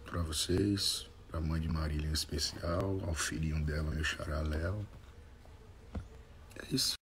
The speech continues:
O último trabalho que fizemos juntos foi do Marília em todos, todos os cantos, que mais uma vez ela me deu esse privilégio, essa bênção, essa honra. Eu me senti lisonjeado. Pra eternidade, obviamente.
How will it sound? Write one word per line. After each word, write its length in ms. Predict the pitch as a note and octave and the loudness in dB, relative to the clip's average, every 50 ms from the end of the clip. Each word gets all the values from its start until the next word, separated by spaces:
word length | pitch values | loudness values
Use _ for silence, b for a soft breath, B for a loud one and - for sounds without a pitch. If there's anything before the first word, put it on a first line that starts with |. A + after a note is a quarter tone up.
| - - F#2+ | 12 12 12
O 20 | |
último 240 | F#2+ - - G2 G2 | 12 -12 -10 -10 -6
trabalho 400 | - G#2+ G2 F#2+ F#2+ F#2+ G2 F#2+ | -2 0 0 0 0 -2 -2 -4
que 80 | - | -6
fizemos 340 | - - G2+ G2+ G#2 G2+ G2 | -4 -2 0 2 2 2 2
juntos 460 | F#2 G2+ A2 A#2 - - - - - - - - - - - - - - - - | 2 2 2 2 0 -4 -12 -12 -14 -16 -18 -18 -18 -18 -18 -16 -16 -12 -2 2
foi 200 | - F#2+ F#2+ F#2 | 4 6 6 6
do 280 | E2+ F#2+ F2 D#2 D2 - - B B B B B B B B B B B B B B B B B B | 6 4 4 2 2 -2 -8 B B B B B B B B B B B B B B B B B B
Marília 340 | - E2 F2 E2+ E2+ F2 F2 | 4 4 6 8 8 6 6
em 40 | E2 | 4
todos, 320 | - - E2+ E2 D#2+ E2 - - - - - - - | 6 6 6 6 6 2 0 -2 -10 -12 -12 -2 6
todos 220 | - F2+ E2+ D#2+ | 8 8 8 8
os 140 | E2 D#2+ - | 4 4 2
cantos, 420 | - - - D#2 F#2+ - - - | 2 2 2 2 4 6 6 4
que 120 | - - F2 | 4 4 4
mais 260 | F2 F2 E2+ E2+ F2 | 4 6 6 6 6
uma 180 | F2+ F2+ F2 E2+ | 6 6 6 6
vez 300 | D#2 D#2+ E2+ F2 E2 E2+ | 6 8 6 6 6 4
ela 140 | E2 E2 | 4 4
me 140 | D#2+ E2 E2 | 4 6 4
deu 200 | D#2 D2+ E2 D#2+ | 6 4 4 4
esse 200 | D#2+ D#2 - - | 4 2 0 0
privilégio, 540 | - - D#2 D#2 D2+ D2+ D2+ D2+ E2 E2+ D#2 | 0 2 2 2 4 4 4 4 4 4 2
essa 220 | D2+ - - D#2+ | 2 0 0 0
bênção, 460 | D2+ D2+ D2+ D#2 F2+ F#2 - - - - | 2 2 4 4 4 4 2 2 2 2
essa 200 | D#2 - - D#2 | 2 2 2 2
honra. 360 | D2+ D#2 F2+ F#2+ G2 G#2 G#2+ - - - - - - - - - - - - - - - B B B B B B B B B B B B B B B B B B - - | 2 2 4 4 4 2 0 -4 -12 -16 -16 -16 -16 -16 -16 -16 -18 -18 -16 -16 -16 -16 B B B B B B B B B B B B B B B B B B -6 0
Eu 120 | E2+ E2 | 2 4
me 100 | E2 D#2+ | 4 4
senti 300 | - - E2 D2+ - E2 | 4 2 2 2 2 4
lisonjeado. 720 | D#2+ E2+ E2+ D#2+ E2 E2 D#2 D2 D2+ D2+ D2+ E2 E2+ E2 E2 - - - - - - - - - - - - - | 4 4 6 6 6 4 6 4 4 4 4 2 2 0 -2 -6 -10 -16 -16 -16 -18 -18 -18 -20 -18 -18 -8 4
Pra 160 | - G#2+ G2+ A2 | 10 12 12 12
eternidade, 640 | F#2 - F2+ E2+ E2+ E2 D#2+ D2+ D2+ E2 E2+ E2 | 12 10 8 8 8 8 6 6 6 4 6 6
obviamente. 720 | E2+ E2 E2 D#2+ D#2 D#2 D2+ D#2+ E2+ F#2 F#2+ - - - - | 6 6 6 4 4 4 4 4 4 4 2 0 -2 -4 -4